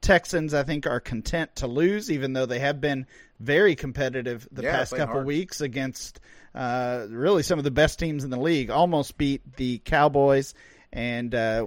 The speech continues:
Speaker 1: went, went head to head with the, uh, with the Chiefs as well. Uh, but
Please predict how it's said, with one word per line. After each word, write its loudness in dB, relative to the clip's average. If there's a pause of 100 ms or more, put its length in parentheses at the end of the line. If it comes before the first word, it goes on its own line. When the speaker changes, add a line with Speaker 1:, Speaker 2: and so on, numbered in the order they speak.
Speaker 1:
went, -4 (100)
went -2
head 0
to -2
head -2
with -8
the, -6
uh, -6 (520)
with -10
the -10
Chiefs -8
as -6
well. 0 (1120)
Uh, 2
but 0